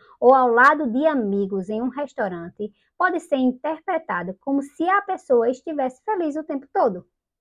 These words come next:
Infelizmente, nem todos os profissionais do I N S S e do Judiciário são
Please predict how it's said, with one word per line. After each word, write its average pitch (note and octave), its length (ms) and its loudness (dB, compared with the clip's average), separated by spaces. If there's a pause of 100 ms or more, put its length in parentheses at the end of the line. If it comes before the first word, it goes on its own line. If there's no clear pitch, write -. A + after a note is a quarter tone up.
(400)
Infelizmente, A#3+ 920 -2 (240)
nem D#4 280 2 (100)
todos E4+ 380 0
os E4 140 -8
profissionais D4+ 880 -4
do G#3+ 140 -2
I A3 120 -2
N D4 220 -2
S C4+ 300 -4
S F#3+ 440 -6
e A#3 120 -4
do B3+ 180 -4
Judiciário G#3 880 -6
são A#3 480 -8